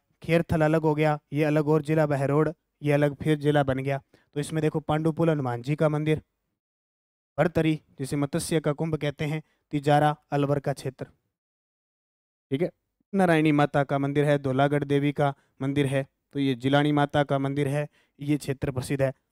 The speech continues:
अभयारण्य यहाँ पे सरिस्का, सरिस्का टाइगर रिजर्व है, यहाँ बाघ देखने के लिए आते हैं, उन्नीस सौ अठहत्तर में बना था। और सरिस्का यहाँ पे बहुत बड़ा होटल है, तो सिलीसेट झील है यहाँ पे, सिलीसेट झील है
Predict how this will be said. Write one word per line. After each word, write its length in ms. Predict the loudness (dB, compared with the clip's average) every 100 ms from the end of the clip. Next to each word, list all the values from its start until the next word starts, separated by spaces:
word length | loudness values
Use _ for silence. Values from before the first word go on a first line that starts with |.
| -10
अभयारण्य 460 | -4 0 0 -2 -4
यहाँ 160 | -2
पे 140 | -2 -2
सरिस्का, 440 | 0 -2 -2 -6 -10 _ _ _ _ _ _ _ _ _ _ _ -2
सरिस्का 340 | 0 2 0
टाइगर 320 | 2 2 2
रिजर्व 320 | 0 2 2 4
है, 200 | 2 2
यहाँ 180 | -2
बाघ 260 | 4 4 4
देखने 340 | 2 0 0
के 100 | -2
लिए 80 | 0
आते 180 | 0 0
हैं, 40 |
उन्नीस 240 | -2 -2 -2
सौ 60 |
अठहत्तर 400 | -4 -4 -4 -2
में 140 | -2 -2
बना 200 | -2 -2
था। 180 | -4 -8 _ _ -6
और 160 | -4
सरिस्का 440 | -2 -2 -2 0 0
यहाँ 180 | 2 0
पे 220 | -4 -4 -10 -6
बहुत 160 | -4 0
बड़ा 160 | 2
होटल 400 | 2 0 -2 -4
है, 140 | -4 -10 _ _ _
तो 100 | -4
सिलीसेट 480 | -2 0 2 0 -4
झील 300 | -4 -2 2
है 100 | 2
यहाँ 160 | 0 -4
पे, 120 | -8 -10 _ _ _ _ _ _ _
सिलीसेट 500 | -2 0 2 2 2 -2 _
झील 200 | -6 -4
है 200 | -2 -4